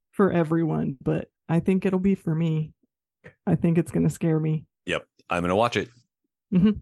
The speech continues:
Speaker 1: And i-, if you don't get to the theater to see it January thirteenth, it will be coming to Shudder at some point in twenty twenty-three.
Speaker 2: That's probably how I will watch it.
Speaker 1: Hmm.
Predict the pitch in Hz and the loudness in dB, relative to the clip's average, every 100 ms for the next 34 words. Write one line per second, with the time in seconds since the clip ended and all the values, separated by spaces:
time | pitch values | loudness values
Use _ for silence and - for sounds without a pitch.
0 | _ - - _ _ - 196 202 - 202 | _ -20 -20 _ _ 0 4 4 4 2
1 | 202 202 240 202 214 226 196 - 208 202 | 4 4 4 2 0 -2 -6 -2 2 2
2 | 196 196 - 202 185 185 175 175 175 180 | 2 -2 -4 -2 0 0 0 0 -2 -2
3 | 175 - 254 233 226 185 - 262 240 233 | -4 -2 2 2 2 -2 0 -2 0 -2
4 | 226 214 202 196 185 190 175 175 170 _ | 0 2 2 0 -2 -2 0 -2 -4 _
5 | _ _ _ _ _ _ _ 214 - 175 | _ _ _ _ _ _ _ -6 -2 -2
6 | 156 - - _ _ - - 165 151 - | -2 -6 -10 _ _ -14 -10 -6 -4 -2
7 | 147 - - - _ _ _ _ _ _ | -2 -4 -6 -12 _ _ _ _ _ _
8 | _ - _ _ _ - - 82 85 82 | _ -20 _ _ _ -20 -12 -10 -8 -8
9 | 82 82 85 - _ _ _ _ _ _ | -8 -8 -8 -12 _ _ _ _ _ _
10 | - 165 | -8 -6